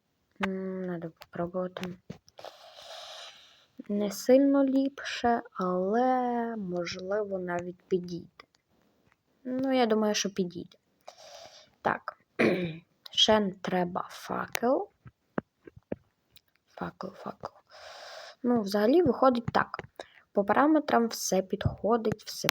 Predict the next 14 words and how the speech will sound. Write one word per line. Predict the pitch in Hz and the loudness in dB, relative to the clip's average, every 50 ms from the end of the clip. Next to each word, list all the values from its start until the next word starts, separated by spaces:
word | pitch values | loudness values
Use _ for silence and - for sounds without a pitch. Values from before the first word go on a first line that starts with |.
| - | -4
правильно. | - - 170 180 185 185 185 175 170 170 170 180 - - - - - - - - _ - - - | -4 -4 -2 -2 -2 -2 -2 -2 -4 -4 -6 -8 -10 -12 -14 -14 -14 -14 -14 -18 _ -12 -6 -2
Е, | 180 175 170 175 175 175 | -2 0 0 0 -2 -2
лишилося | 175 180 180 - - 190 175 170 165 - - - 170 165 - | -2 -2 -2 -2 -2 0 0 -2 -2 -4 -6 -10 -12 -12 -14
в, | - - - _ _ _ _ _ _ _ - - - _ _ _ _ - 175 | -16 -20 -20 _ _ _ _ _ _ _ -20 -20 -20 _ _ _ _ -6 -6
е, | 170 165 160 160 160 _ - | -4 -4 -4 -6 -8 _ -8
п-, | 160 160 | -8 -8
п-, | - - 165 | -6 -6 -8
п-, | 160 - 165 160 | -6 -6 -8 -10
п-, | - - 160 | -8 -8 -10
п-, | - - 165 160 156 156 - | -8 -8 -10 -10 -10 -10 -14
що | - - - 190 | -12 -8 -4 -4
нам | 190 190 185 185 | -2 -2 -4 -4
ще | - - 175 175 - 165 | -4 -4 -4 -4 -6 -6
може | 165 170 170 170 170 - - | -10 -12 -12 -12 -12 -14 -16